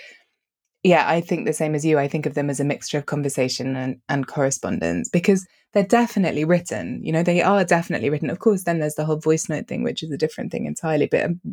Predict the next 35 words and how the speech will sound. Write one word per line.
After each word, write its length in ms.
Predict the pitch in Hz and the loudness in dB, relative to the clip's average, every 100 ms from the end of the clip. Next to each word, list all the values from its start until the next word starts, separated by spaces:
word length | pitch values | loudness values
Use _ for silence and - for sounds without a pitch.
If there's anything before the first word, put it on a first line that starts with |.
| 196 - | -4 -2
the 80 | |
t-, 160 | 185 - - | -2 -4 -4
the 80 | 190 | -4
kinds 420 | - 202 185 175 | 2 4 4 2
that 120 | 165 | 2
are 80 | 156 | 2
written. 440 | 165 - 151 151 - _ _ _ _ _ - | 0 -2 -6 -6 -8 _ _ _ _ _ -4
But 140 | 180 | 0
then 140 | 196 196 | 2 4
they 100 | 196 | 4
also, 400 | 196 196 185 180 | 2 2 2 2
they're 140 | 170 | 2
supplemented 560 | 165 - 202 185 180 170 | 0 -2 2 2 2 0
with 100 | 165 | 0
this 140 | 170 - | -2 0
other 180 | 180 180 | 2 4
language, 500 | 175 208 180 - 151 | 2 2 0 0 -2
right? 160 | 165 | -2
The 60 | - | 0
language 360 | 165 170 165 156 | 0 2 0 0
of 80 | |
photographs 680 | - 170 170 160 160 160 - | 0 0 0 0 2 0 -2
and 160 | 151 156 | -2 2
links 400 | 170 165 185 - | 2 0 -2 -4
and 100 | 143 | -2
images, 680 | 175 170 - 160 160 156 - _ _ - | 2 2 4 4 4 2 -6 _ _ -2
enhanced 440 | 160 160 160 139 | 0 4 2 2
by 120 | 139 | 0
emojis 680 | - 147 175 175 165 165 160 | 0 0 2 2 4 2 2
if 120 | 160 165 | 0 0
you 60 | |
use 280 | 165 160 156 | 2 2 2
them. 340 | 160 156 156 156 | 2 2 2 2
Like, 280 | 151 - _ _ _ _ _ _ _ - | 0 -4 _ _ _ _ _ _ _ 2
it's, 240 | 185 | 2